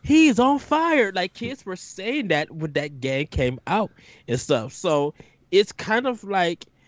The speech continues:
it's one of those things. It's one of those Street Fighter Two things where it's so, like, I guess it's, it's so impactful and influential. You know how Street Fighter is, but everybody throwing the Hadouken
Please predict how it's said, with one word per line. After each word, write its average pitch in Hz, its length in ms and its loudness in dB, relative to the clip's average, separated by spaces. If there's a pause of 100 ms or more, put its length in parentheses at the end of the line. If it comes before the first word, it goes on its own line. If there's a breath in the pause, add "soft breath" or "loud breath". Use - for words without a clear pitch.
(180 soft breath)
it's - 220 -8
one 262 140 6
of 262 80 -2
those 240 180 0
things. 202 300 0
It's 160 260 -6
one 180 280 -2
of 262 100 0
those 185 140 4
Street - 300 -2
Fighter 147 240 2
Two 160 320 -2
things 127 400 -12
where 147 600 4 (480 soft breath)
it's 190 200 0
so, 170 640 -2 (480)
like, 139 540 -6 (680)
I 190 120 4
guess 208 260 -2
it's, 214 140 -14 (1120 soft breath)
it's 214 160 -4
so 233 500 -4 (320)
impactful 175 880 -2
and 151 180 -2
influential. 151 720 -2
You 175 140 -2
know 151 160 2
how 143 160 2
Street 165 240 -2
Fighter 143 280 0
is, 135 280 -2
but 131 120 -2
everybody 131 460 2
throwing 131 300 0
the 123 100 -6
Hadouken 131 840 2